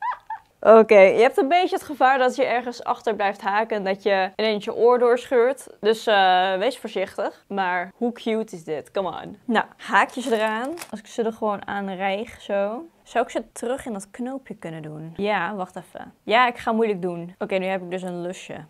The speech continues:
Perfect. En dan kan ik hier nu gewoon een extra knoop in leggen. En dan kan ik de uiteindjes aan elkaar vastsmelten. Ik pak eventjes een aansteker. Oeh, ik hoop dat het werkt.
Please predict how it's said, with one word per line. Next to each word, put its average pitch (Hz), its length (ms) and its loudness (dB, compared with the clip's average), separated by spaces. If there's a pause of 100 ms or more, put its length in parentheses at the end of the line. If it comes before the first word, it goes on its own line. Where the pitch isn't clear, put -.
Perfect. - 640 -14 (140)
En - 120 -10
dan 196 60 -10
kan 196 140 -4
ik 196 100 -8
hier 202 160 -2
nu 202 140 -4
gewoon 185 180 -6
een - 100 -8
extra - 260 -12
knoop 180 300 -12
in 165 120 -10
leggen. 170 380 -12 (120)
En - 100 -10
dan 226 100 -2
kan 254 100 0
ik 226 100 0
de - 160 -4
uiteindjes 226 720 -4
aan 220 120 -4
elkaar 247 400 -2
vastsmelten. 156 1080 -10
Ik 277 140 2
pak 277 120 -2
eventjes 254 340 -2
een 220 80 -2
aansteker. 185 760 -4 (180)
Oeh, 277 220 8
ik 247 80 6
hoop 240 120 -4
dat 214 120 -2
het 202 100 -4
werkt. 175 440 -2